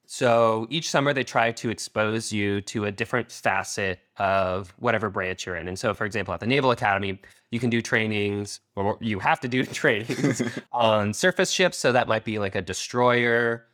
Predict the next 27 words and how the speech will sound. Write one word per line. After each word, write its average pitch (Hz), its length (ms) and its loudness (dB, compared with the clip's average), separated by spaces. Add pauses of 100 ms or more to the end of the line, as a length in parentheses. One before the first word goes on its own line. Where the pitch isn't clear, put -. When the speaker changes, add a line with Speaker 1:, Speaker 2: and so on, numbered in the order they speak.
(180)
Speaker 1:
or 104 240 2
it 98 80 -2
could 107 200 -6
be 104 220 -2
in 98 120 -2
an 92 80 -2
amphibious 117 520 -2
ship. 117 380 0 (180)
You'll 110 280 2
end 117 160 0
up 113 60 0
having 113 240 0
to 107 60 -4
do 104 280 -6
trainings 101 340 -4
with 101 120 -10
the 95 60 -8
Marine 127 400 0
Corps 127 680 2
for, 104 440 0
like, 107 220 0
at 113 200 0
least 160 360 -2
a 113 80 4
week, 101 260 -4
sometimes 110 460 -2
more. 104 400 4